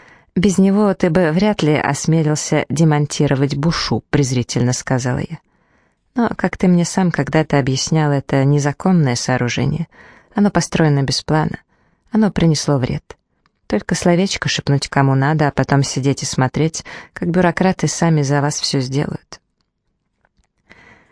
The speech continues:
Я не могла не признать, что это элегантное решение. Саланцы боятся чиновников, власть внушает им священный трепет. Скрепка для бумаг победит там, где динамит был бы бессилен.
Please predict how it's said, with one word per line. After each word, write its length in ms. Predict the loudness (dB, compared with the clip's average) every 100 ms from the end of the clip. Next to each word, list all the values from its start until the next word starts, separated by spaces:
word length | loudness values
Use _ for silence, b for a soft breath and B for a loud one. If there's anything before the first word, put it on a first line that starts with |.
| b 0
Я 100 | 4
не 80 | 4
могла 280 | 4 2
не 120 | 2 2
признать, 380 | 0 2 0
что 200 | 0 0
это 120 | 0 2
элегантное 580 | 2 2 0 2 0
решение. 540 | 2 -2 -4 -6 -6 -12 _ _ _
Саланцы 480 | -2 2 2 2 2
боятся 360 | 2 0 -6
чиновников, 760 | -4 0 2 2 0 0 -4 0
власть 420 | 2 2 2 -2
внушает 460 | 0 0 0 0 0
им 100 | -2
священный 580 | 0 -2 0 0 0
трепет. 540 | -2 -2 -2 -4 -12 -20 _ _ B B B
Скрепка 500 | -8 0 0 0 -2
для 180 | 2 2
бумаг 420 | 4 2 2 0
победит 420 | 0 0 0 -2
там, 240 | 0 2 2
где 160 | 0
динамит 480 | 2 2 2 2 0
был 180 | 0 0
бы 140 | 0
бессилен. 640 | -2 -4 -4 -6 -6 -6